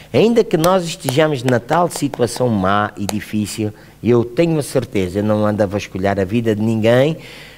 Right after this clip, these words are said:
mas eu tenho a certeza que todos nós já passamos por essa situação, ou estamos a passar por uma situação dessas, mas eu tenho a certeza de que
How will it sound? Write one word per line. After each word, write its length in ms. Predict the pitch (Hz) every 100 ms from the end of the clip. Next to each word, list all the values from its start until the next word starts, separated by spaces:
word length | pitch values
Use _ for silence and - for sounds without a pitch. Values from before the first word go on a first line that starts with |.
| -
mas 180 | 117 107
eu 80 | 120
tenho 260 | - 156
a 60 | 151
certeza 640 | 143 147 - 120 113 113
que 100 | 127
todos 320 | 120 151 123 123
nós 280 | 117 117
já 160 | 110 127
passamos 560 | - 127 - 135 147 -
por 180 | 120
essa 260 | 117 117 110
situação, 580 | - 113 113 107 120 -
ou 460 | - 135 131 170 -
estamos 440 | 117 - 151 131 123
a 80 |
passar 420 | - 113 - 127 143
por 160 | 123
uma 140 | 113 104
situação 580 | - - 104 - 147
dessas, 500 | 131 95 - - 139 - - -
mas 140 | 110 107
eu 100 | 110
tenho 260 | 147 170
a 40 | 165
certeza 720 | 165 151 - 95 95 95 107
de 140 | 98 101
que 320 | - 98